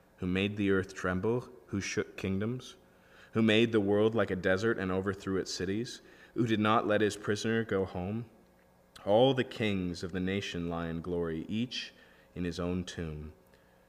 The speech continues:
But you are cast away from your grave like a loathed branch, clothed with the slain,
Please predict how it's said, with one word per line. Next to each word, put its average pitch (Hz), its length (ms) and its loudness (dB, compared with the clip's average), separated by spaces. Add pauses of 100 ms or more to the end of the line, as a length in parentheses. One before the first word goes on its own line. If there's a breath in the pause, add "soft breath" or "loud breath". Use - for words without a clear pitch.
(120)
But 73 100 -6
you 113 160 2
are 113 60 6
cast 87 380 0
away 92 220 2
from 90 220 -4
your 82 100 -4
grave 78 420 -6 (140)
like 82 200 -8
a 82 60 -6
loathed 90 640 -2
branch, 80 540 -8
clothed 101 600 -2
with 90 140 -6
the 85 80 -6
slain, 78 580 -8